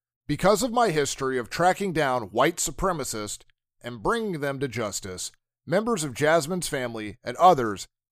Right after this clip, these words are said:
asked if I would come to this case to help locate her killer. For about a week, I spent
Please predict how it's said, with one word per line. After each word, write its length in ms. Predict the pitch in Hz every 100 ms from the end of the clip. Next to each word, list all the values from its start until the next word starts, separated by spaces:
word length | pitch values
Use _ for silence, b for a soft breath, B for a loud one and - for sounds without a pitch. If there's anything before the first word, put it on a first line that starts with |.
| _
asked 300 | 156 165 -
if 80 | 151
I 100 | 139
would 160 | 120
come 220 | - 156 196
to 80 |
this 180 | 196 185
case 440 | - 127 113 - - _
to 80 | 127
help 200 | 127 113
locate 500 | 120 139 135 131 127
her 120 | 98
killer. 400 | 120 143 104 73 - _ _ _ _ _ _ _ _ _ _
For 200 | 139 156
about 240 | 151 170
a 60 | 180
week, 420 | 160 139 98 - - _ _ _
I 140 | - 165
spent 500 | - - 143 113